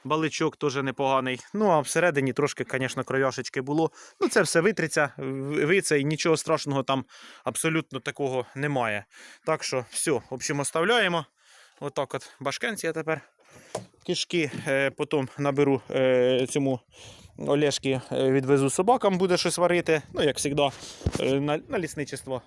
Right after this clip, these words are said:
там, коротше, в селі сусідньому він, типа, чи сторож, чи що, ну, щось, в общем, та я казав колись. Фух, все, коротше, якось отак. Що, вкидаємо пшеницю, Стас, розверни пасата,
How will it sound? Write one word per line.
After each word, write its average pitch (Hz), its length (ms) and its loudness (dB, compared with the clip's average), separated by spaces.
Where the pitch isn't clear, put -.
там, 123 200 -6
коротше, 123 460 -10
в - 40 -16
селі 139 240 -6
сусідньому 131 640 -8
він, 127 180 -10
типа, 127 280 -8
чи 143 120 -12
сторож, 185 380 -6
чи - 120 -16
що, 120 220 -6
ну, 196 60 -12
щось, 135 200 -12
в - 20 -12
общем, 117 320 -16
та - 80 -10
я 175 80 -6
казав 127 280 -6
колись. 117 300 -12
Фух, 185 320 -2
все, 170 320 0
коротше, 190 380 -2
якось 175 360 -4
отак. 151 340 -6
Що, 254 220 2
вкидаємо 240 540 2
пшеницю, 247 500 -2
Стас, 220 440 0
розверни 220 460 0
пасата, 175 520 -2